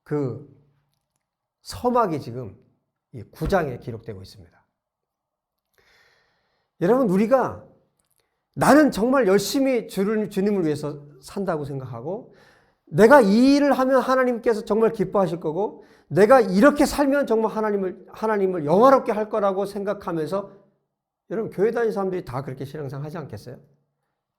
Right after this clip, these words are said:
사울, 사울은 자기가 하는 일이 너무나 합당하다고 여겼고 지금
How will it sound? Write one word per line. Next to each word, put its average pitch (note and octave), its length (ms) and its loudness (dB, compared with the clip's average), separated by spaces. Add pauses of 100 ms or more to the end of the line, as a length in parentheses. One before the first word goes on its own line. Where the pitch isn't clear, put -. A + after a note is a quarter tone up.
(120)
사울, E4+ 640 -6 (200)
사울은 C#4 640 -6 (460)
자기가 B3+ 400 0
하는 D4+ 340 0
일이 G#3 500 -4 (340)
너무나 D4 420 4
합당하다고 B3+ 640 -2
여겼고 A#2+ 600 -12 (1400)
지금 A3+ 340 0